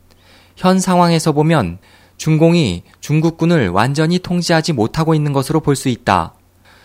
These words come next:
중공이 군을 통제한다면 그가 그런 말을 할 필요가 없기 때문이라고 말했습니다. 올해 일월 시 주석은 베이징 무장경찰 부대를 시찰하고 사회 안정 유지에 무장경찰이 중요한 역할을 할 것이라고 강조하며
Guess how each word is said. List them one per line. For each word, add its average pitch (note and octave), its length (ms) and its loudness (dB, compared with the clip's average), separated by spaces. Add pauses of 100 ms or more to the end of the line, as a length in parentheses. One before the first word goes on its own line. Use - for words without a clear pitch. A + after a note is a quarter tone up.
(120)
중공이 F3 420 2
군을 D#3+ 300 0
통제한다면 C#3 840 -2 (240)
그가 B2+ 480 0
그런 D3+ 240 0
말을 D#3 240 0
할 E3+ 160 -2
필요가 E3 400 0
없기 B2+ 240 -4
때문이라고 C#3 540 -2
말했습니다. A#2 760 -2 (1120)
올해 F3 280 4
일월 D3+ 300 2
시 D3+ 160 -2
주석은 D3 560 -2 (420)
베이징 D#3+ 500 2
무장경찰 D#3 640 0
부대를 D3 340 0
시찰하고 C3 720 -4 (320)
사회 E3+ 380 0
안정 D3 360 0
유지에 C3 500 -2 (260)
무장경찰이 D#3 840 0
중요한 D#3 500 0
역할을 D#3 400 0
할 D#3 140 -4
것이라고 D3+ 440 -2
강조하며 B2+ 800 -2